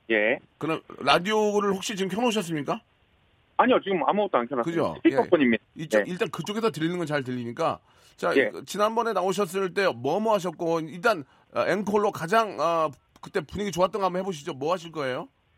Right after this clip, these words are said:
Speaker 1: 저 이제 대통령님하고
Speaker 2: 아, 대통령님.
Speaker 1: 이제 박원순 시장님.
Speaker 2: 내가 제일 좋아하는 게 대통령님하고 박원순 시장님 성대모사 제일 좋아하거든요.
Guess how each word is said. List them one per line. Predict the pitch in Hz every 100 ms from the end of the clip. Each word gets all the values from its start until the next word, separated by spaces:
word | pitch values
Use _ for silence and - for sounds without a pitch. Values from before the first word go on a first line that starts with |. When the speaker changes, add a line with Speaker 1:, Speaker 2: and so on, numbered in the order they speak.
| _ _ -
Speaker 1:
저 | 180 190
이제 | 170 156
대통령님하고 | 147 180 202 165 120 110 104 104 135 127
Speaker 2:
아, | 127
대통령님. | 135 139 135 113 101 107 175 269
Speaker 1:
이제 | - -
박원순 | - - 226 185 156
시장님. | 139 120 107 95 92 - _ _ - - 127 110 120
Speaker 2:
내가 | 160
제일 | 147 156 165
좋아하는 | 151 160
게 | 160
대통령님하고 | 147 139 151 160 156 147 139
박원순 | 127 139 165
시장님 | 143 147 143 131
성대모사 | 170 185 170
제일 | 123 139
좋아하거든요. | 135 123 107 143 147